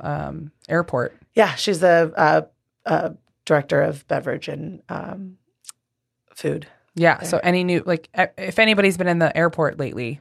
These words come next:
Speaker 2: The,
Speaker 1: it's
Speaker 2: yeah,
Speaker 1: so
Speaker 2: the Nashville
Speaker 1: crazy
Speaker 2: Airport
Speaker 1: different.
Speaker 2: is growing so fast
Speaker 1: And
Speaker 2: because
Speaker 1: she
Speaker 2: it's
Speaker 1: opens
Speaker 2: such a
Speaker 1: ev-
Speaker 2: destination.
Speaker 1: Yeah, and she opens every single place that's in there that has food or bev-, like,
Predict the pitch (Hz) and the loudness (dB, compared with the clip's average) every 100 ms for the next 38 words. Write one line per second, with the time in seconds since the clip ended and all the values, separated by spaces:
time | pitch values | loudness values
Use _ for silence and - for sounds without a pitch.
0 | - 165 160 - - - - 196 214 208 | -4 2 2 0 -6 -4 0 6 6 6
1 | 175 175 180 196 175 170 170 165 240 254 | 4 4 4 4 4 4 6 4 4 0
2 | _ 160 143 - - 151 151 139 135 135 | _ -6 -6 -8 -2 2 2 2 -4 -10
3 | - 135 131 131 131 123 202 208 165 147 | -6 -2 -2 0 0 2 2 2 2 2
4 | 196 208 220 143 - 180 180 143 139 151 | 2 4 2 0 0 0 0 -8 -12 -12
5 | 151 - 185 120 165 - 185 190 175 160 | -14 0 0 2 -2 0 0 0 -2 -4
6 | 165 156 175 170 156 160 - - - 190 | -2 -4 -4 -8 -8 -10 -12 -14 -14 -14
7 | 160 _ _ 165 160 - 160 156 - _ | -18 _ _ -2 -2 -2 -6 -6 -8 _
8 | 165 156 | -8 -8